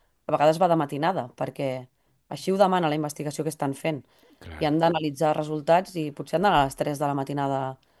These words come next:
Speaker 1: al laboratori a veure com es-, com estan aquests resultats, no? I és veritat que això, si ho has de combinar amb una maternitat, actualment no està molt ben cuidat, aquest tema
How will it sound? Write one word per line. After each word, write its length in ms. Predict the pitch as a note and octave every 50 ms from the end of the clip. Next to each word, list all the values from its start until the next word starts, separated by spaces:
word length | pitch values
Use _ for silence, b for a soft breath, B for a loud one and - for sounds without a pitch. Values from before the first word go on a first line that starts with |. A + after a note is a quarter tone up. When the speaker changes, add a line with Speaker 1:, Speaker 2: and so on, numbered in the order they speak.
| _ _ _ _
Speaker 1:
al 120 | C#3 D3+
laboratori 680 | D3+ D3+ D#3 D#3 D3 D3 C#3+ C#3+ D#3+ D#3 D#3 D3+ D3 C#3+ C#3+
a 60 | C#3+
veure 280 | D3 D#3 D3+ D3 D3 C#3+ C#3 C#3 C3+ C3 - _ _ _ _ _ _ _ _ _ _ _ _ _ _ _ - - _
com 160 | - F#3+ F#3+
es-, 120 | F3+ F3 F3 -
com 200 | _ F#3 F3+ F#3
estan 260 | F3 E3 - - F3 E3+
aquests 220 | D#3+ - E3 D#3+
resultats, 520 | D#3+ D3 D3+ D3+ D3 - F#3 F#3 - - -
no? 200 | D#3+ F#3 G#3+ - _ _ _ _ _ _ _ _ _ _ _ _ _ _ _
I 60 | - F3+
és 60 | F#3
veritat 160 | G3 F#3+ F#3+
que 60 | - F#3
això, 340 | F#3 - G#3+ G#3 G#3+ A3 A3+
si 160 | A3 - G#3
ho 100 | F#3+ F3 F3
has 100 | F3+ F#3
de 80 | G3 F3
combinar 280 | G3 G3 F#3 F#3 F#3
amb 80 | F3 F3+
una 120 | F3+ F3
maternitat, 640 | F3+ F3 E3+ F3 E3+ E3 F3 F3 F3 - G3 G#3+ G#3+ -
actualment 720 | - F3+ - - F#3+ G3 G3+ G3+ G3 G#3 G#3+ A#3+ C#4+ -
no 160 | - G3 F#3 F3+
està 180 | - - F#3+
molt 280 | F#3 F3+ E3+ E3+ E3+ D#3
ben 180 | D#3+ D#3+ E3+ D#3+
cuidat, 460 | - F3 E3+ D3+ C3+ A2+ A2+ - - _ _ _ _
aquest 280 | C#3+ B2+ - C3 - _
tema 300 | C3 A#2 A#2 A2+ A2